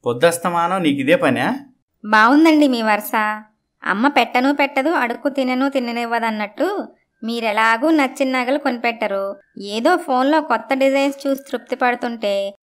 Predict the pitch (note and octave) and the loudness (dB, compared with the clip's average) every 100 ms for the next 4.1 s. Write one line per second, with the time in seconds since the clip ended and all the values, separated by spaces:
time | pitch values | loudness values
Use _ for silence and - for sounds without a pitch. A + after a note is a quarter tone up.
0 | - F#3+ G#3 A3 G3+ G#3 C4+ C#4+ B3 - | -4 -2 0 -4 -4 2 4 4 2 2
1 | G#3 F#3+ E3+ F3 - _ _ - A2+ D#3 | 2 2 0 0 -6 _ _ -4 -2 0
2 | F3+ D#3+ C#3 B2+ B2+ B2+ - _ _ A#2 | 2 2 2 2 0 -6 -20 _ _ -8
3 | A#2 - A2 A2 C#3 F#3 D3+ C3 G#2+ F#2 | -8 -4 0 2 0 -2 0 0 -2 -6
4 | - | -10